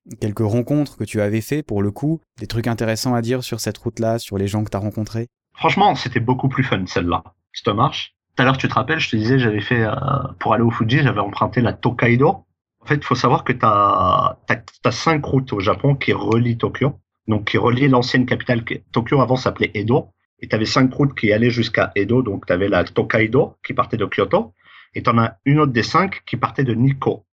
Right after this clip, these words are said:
Speaker 2: et qui elle s'appelle la Nikko Kaido. Et donc là, euh, avec, euh, avec un pote photographe, on s'est dit, bah tiens, on va faire Tokyo Nikko à pied en, en passant par la, la Nikko Kaido. On est parti un peu la fleur au fusil en se disant que Nikko Kaido, euh, route historique, euh,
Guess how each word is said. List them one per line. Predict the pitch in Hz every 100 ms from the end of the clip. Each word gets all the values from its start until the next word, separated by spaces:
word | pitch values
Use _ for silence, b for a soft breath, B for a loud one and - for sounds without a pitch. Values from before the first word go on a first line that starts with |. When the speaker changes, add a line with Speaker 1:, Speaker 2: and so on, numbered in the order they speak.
| _
Speaker 2:
et | -
qui | 120
elle | 139 135
s'appelle | - 110 - 135
la | 101
Nikko | 107 135 135 135
Kaido. | - 107 92 - _ _ _ -
Et | 104
donc | 110 113
là, | 135 143
euh, | 107 - - - - -
avec, | 113 113 113
euh, | 104 92 - - - -
avec | 123 110
un | 107
pote | 107 117 -
photographe, | 120 110 113 -
on | 113
s'est | 117
dit, | 131
bah | 143
tiens, | - 151
on |
va | 98
faire | 143 135
Tokyo | 110 -
Nikko | 127 117 143
à | 120
pied | - 165
en, | 127 95 92 -
en | -
passant | 113 - 165
par | 156
la, | 135 131 127 120 120 - b b b -
la | 117
Nikko | 139 135 143
Kaido. | 131 127 113 - _ _ _ _
On | 98
est | 98
parti | 98 - 127
un |
peu | 117
la | 104
fleur | 92 107
au | 98
fusil | - 107 143
en | 107
se |
disant | 98 127
que | 139 92 90
Nikko | 101 95 113
Kaido, | 117 92 90 113
euh, | 135 139 120
route | 92 104 -
historique, | 87 98 90 135 - 98
euh, | 95